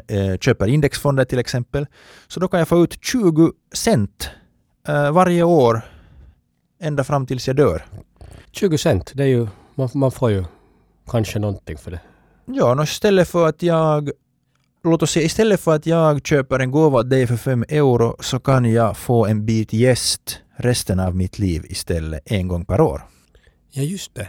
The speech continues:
Speaker 2: Eller, eller så kan du få två kilowatt ström och då har man ju liksom en led-lampa och lysa redan.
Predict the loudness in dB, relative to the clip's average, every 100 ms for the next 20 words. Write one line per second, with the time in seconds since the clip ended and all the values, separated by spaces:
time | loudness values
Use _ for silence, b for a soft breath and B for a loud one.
0 | -6 2 2 2 2 2 -2 -2 0 -2
1 | -2 -4 -4 -4 -4 -2 -4 -4 -8 -10
2 | -6 -2 0 0 -4 -2 0 0 -2 -2
3 | -4 -2 -2 0 -2 -2 -4 -6 -6 -4
4 | -4 -4 -4 -2 -2 -4 -8 -8 -6 -6
5 | -8 -10